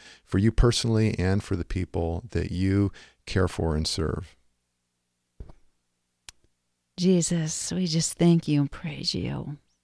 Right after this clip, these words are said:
Speaker 2: that you have empathy and compassion and love and grace for anyone who's caught in this cycle of abuse.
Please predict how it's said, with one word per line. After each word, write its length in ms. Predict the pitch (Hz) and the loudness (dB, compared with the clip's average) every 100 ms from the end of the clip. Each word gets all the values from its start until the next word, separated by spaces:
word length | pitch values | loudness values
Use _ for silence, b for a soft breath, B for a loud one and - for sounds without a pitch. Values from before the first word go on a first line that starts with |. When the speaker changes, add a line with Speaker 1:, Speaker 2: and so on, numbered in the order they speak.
| _ _ - | _ _ -8
Speaker 2:
that 180 | 165 - | -8 -4
you 720 | 165 185 202 202 202 202 202 - - | -2 2 6 6 6 4 -2 -8 -14
have 320 | 165 151 139 _ _ | -8 -8 -10 _ _
empathy 720 | 185 180 190 - 185 180 175 - | -2 -2 -4 -6 -4 -2 -4 -6
and 140 | 151 - | -10 -12
compassion 1080 | - - - - 170 151 - - 151 151 - | -20 -16 -12 -6 -4 -4 -6 -6 -6 -6 -8
and 200 | 151 170 | -8 -6
love 720 | 156 165 170 170 170 170 170 _ | -4 0 2 4 2 0 -2 _
and 260 | - 143 147 | -8 -8 -6
grace 720 | - 156 151 139 147 - - - _ _ _ _ _ _ _ _ | -4 -2 -2 -4 -8 -8 -10 -12 _ _ _ _ _ _ _ _
for 220 | - 190 _ _ _ _ _ _ _ _ _ _ _ - | -6 -6 _ _ _ _ _ _ _ _ _ _ _ 4
anyone 680 | 247 247 202 151 139 170 - _ _ _ | 6 8 6 2 -6 -16 -20 _ _ _
who's 160 | 185 - | -4 -4
caught 320 | - 165 156 | -4 0 0
in 60 | 156 | 0
this 120 | 160 | -4
cycle 420 | - 170 156 160 | -6 -8 -8 -10
of 80 | 151 | -10
abuse. 640 | 185 - - 170 - - | -10 -12 -12 -12 -12 -14